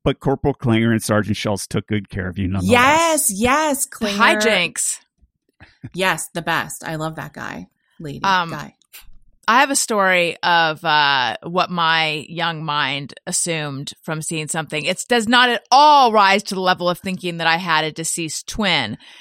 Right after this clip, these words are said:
Speaker 3: However,
Speaker 2: <laughs>
Speaker 3: when I was, was I, I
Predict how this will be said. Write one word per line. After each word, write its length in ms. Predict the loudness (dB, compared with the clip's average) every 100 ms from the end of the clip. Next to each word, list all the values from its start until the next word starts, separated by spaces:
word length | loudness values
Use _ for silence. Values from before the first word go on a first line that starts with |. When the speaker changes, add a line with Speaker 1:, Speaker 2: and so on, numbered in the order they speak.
| -8 -4
Speaker 3:
However, 760 | 2 4 6 6 6 6 4 0 -10
Speaker 2:
<laughs> 100 | 0
Speaker 3:
when 160 | 2
I 160 | 4 6
was, 600 | 4 6 4 2 -2 -12 _ _ _ _ _
was 200 | _ -18
I, 120 |
I 40 | -16